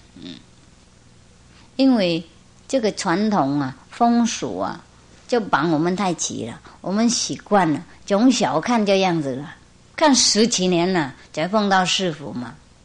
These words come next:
所以你们还没有离开师父，我已经很意外了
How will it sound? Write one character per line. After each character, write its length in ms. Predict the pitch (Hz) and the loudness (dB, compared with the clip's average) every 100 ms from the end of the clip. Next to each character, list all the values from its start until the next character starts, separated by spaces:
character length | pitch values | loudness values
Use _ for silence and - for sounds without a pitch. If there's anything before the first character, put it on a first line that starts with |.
| _ _ _ | _ _ _
所 180 | - 226 | 0 4
以 160 | 247 214 | 4 4
你 160 | 180 | 2
们 160 | 190 208 | 2 0
还 260 | 196 196 240 | 0 2 4
没 180 | 226 | 4
有 140 | 247 185 | 4 4
离 200 | 156 165 | 2 0
开 220 | 190 180 | 2 0
师 200 | 175 190 | 0 -4
父， 180 | 151 - | -4 -2
我 160 | 185 160 | 0 0
已 60 | |
经 220 | 165 202 | 2 2
很 200 | 175 139 | 2 2
意 140 | 175 175 | 2 2
外 220 | 175 151 | 2 2
了 180 | 131 | -4